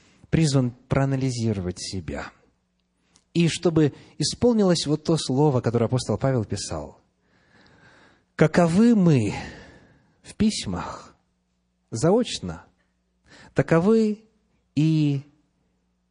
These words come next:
лично, в личном присутствии». Чтобы не было дисгармонии, не было бы обмана, не было бы фальши, не было бы вот этого диссонанса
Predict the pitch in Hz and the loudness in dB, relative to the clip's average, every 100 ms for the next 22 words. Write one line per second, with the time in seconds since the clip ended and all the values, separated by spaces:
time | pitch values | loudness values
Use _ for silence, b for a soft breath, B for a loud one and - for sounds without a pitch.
0 | - 98 120 - - 78 69 - _ _ | -10 -2 -2 -2 -10 -10 -14 -16 _ _
1 | _ _ _ - 95 131 139 - 98 92 | _ _ _ -12 -2 -2 -2 -6 -6 -6
2 | 95 _ _ - - - - - - - | -12 _ _ -14 -14 -14 -16 -18 -20 -20
3 | _ B B B B - - - 202 175 | _ B B B B -14 -8 -4 0 2
4 | 160 160 156 b b b - 156 185 160 | 4 4 0 b b b -6 -2 0 2
5 | 151 151 120 110 156 127 131 135 131 131 | 2 0 -2 -2 0 2 0 0 0 0
6 | 113 90 90 123 175 160 151 143 - 135 | 0 -2 -2 0 0 2 2 0 -2 -4
7 | 113 113 113 123 101 98 127 151 139 127 | -2 -2 2 2 0 -2 -2 -2 -2 -4
8 | 120 - - 120 123 90 - - - - | -6 -10 -6 -2 -2 -2 -10 -14 -18 -20
9 | B B B - 147 196 220 160 139 135 | B B B -2 2 2 4 4 2 2
10 | 123 127 123 B B - 120 147 131 120 | 2 2 2 B B -2 0 2 0 0
11 | - - 120 117 113 113 101 92 | -4 -4 -6 -2 -2 -2 -6 -10